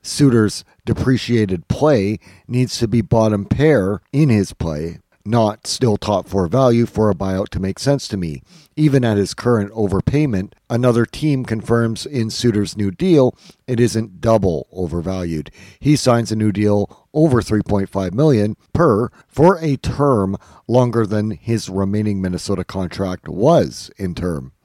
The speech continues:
Simply, the next three years after this, there isn't money for a more cost-effective top four replacement.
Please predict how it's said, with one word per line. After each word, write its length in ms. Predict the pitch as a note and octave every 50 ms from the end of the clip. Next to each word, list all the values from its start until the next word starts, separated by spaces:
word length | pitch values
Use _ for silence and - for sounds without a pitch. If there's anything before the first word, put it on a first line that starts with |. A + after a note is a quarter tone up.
| _ _ _
Simply, 640 | - - - G3 G3+ - - G2+ G#2 A2+ D#3 D#3 - _ _
the 140 | - A2+ B2+
next 320 | C3 C3 B2+ - - -
three 220 | - C3 B2 A#2+ A2+
years 280 | A2 A2 A2 G#2 -
after 300 | A2 G#2 G2 - - G#2
this, 280 | G2 G2+ G#2+ G2 - -
there 300 | F#2 A2 A2 A2 A#2+ - -
isn't 340 | D3+ C3+ G#2 A2 A2 G#2+
money 280 | G2 G2 G2 G2 F#2+ G2
for 300 | F#2 - G#2 G2 G#2 G#2
a 80 | G2 F#2+
more 280 | F#2 F#2+ G2 G2+ G2
cost-effective 840 | - - G2 G2 F#2 - - G#2 - - G2+ F#2 - - G2+ - -
top 280 | - F#2 F2+ D#2+ - _ _ _ _
four 240 | - G2+ F#2+ F2+ F2+
replacement. 680 | F2+ F#2 - - C3 C3 C3 - - G2 F2 D2 -